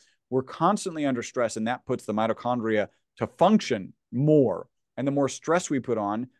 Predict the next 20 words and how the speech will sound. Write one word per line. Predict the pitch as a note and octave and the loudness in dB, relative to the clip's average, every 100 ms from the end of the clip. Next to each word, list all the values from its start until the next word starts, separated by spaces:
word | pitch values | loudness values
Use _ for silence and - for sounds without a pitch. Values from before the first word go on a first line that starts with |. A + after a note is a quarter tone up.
| _ | _
the | A#2 | -4
more | B2 A#2+ | 0 2
reactive | A#2 A2+ A2 G#2+ | 2 0 0 -2
oxygen | G#2+ - G#2+ G2+ | -2 -4 -10 -14
species | - - D3 D3 - G#2+ - | -14 -16 -10 -10 -8 -12 -6
that | F2+ | -8
it's | E2+ - | -8 -12
created. | - F2 F#2 E2+ _ - | -8 -8 -8 -12 _ -4
I | F#3+ | -2
mean, | |
think | F3 E4+ | -2 -6
about | - - - | 0 0 2
the | |
mitochondria | C#3 C3+ C3+ C3+ C3 B2 | 2 2 2 0 0 -2
as, | A#2+ A#2+ - _ _ _ | -2 -6 -6 _ _ _
as | B2+ B2+ | -2 0
you | C3+ | 2
might | C3 C3+ C3 | 2 2 0
think | C3 A#2 | -4 -2
of | A2+ | -4